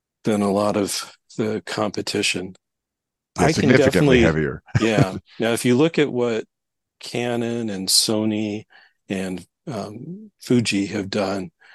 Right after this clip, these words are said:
Speaker 1: they've taken those subject detection features and put them across their product line. So
Speaker 2: Yes.
Speaker 1: not just their expensive cameras,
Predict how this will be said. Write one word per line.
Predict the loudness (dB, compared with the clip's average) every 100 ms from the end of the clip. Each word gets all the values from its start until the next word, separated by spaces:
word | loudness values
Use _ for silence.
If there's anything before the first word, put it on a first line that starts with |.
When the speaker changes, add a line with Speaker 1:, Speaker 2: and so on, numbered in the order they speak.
| -20 _ _
Speaker 1:
they've | 0 2 0 -8 _ _ -20 -20 _ _ _ _ _ _ _ _ _ _ _ _ _ _ _
taken | -2 0 2 2
those | 2 2
subject | 2 2 -2 -2
detection | -6 -4 -4 -2 -4
features | -2 -4 -4 -4 -4 -6 _ _ -20 _ -4
and | -2 -2 -6 _
put | -6 -2
them | -2
across | -2 -2 0 0 0
their | -2 -4
product | -2 -2 -2 -6 -10
line. | -12 -12 -14 -20 _ _ -4
So | 0
Speaker 2:
Yes. | 2
Speaker 1:
not | 2
just | 0 2
their | 2 0
expensive | 0 -2 0 0 -2 -4
cameras, | -8 -6 -8 -4 -6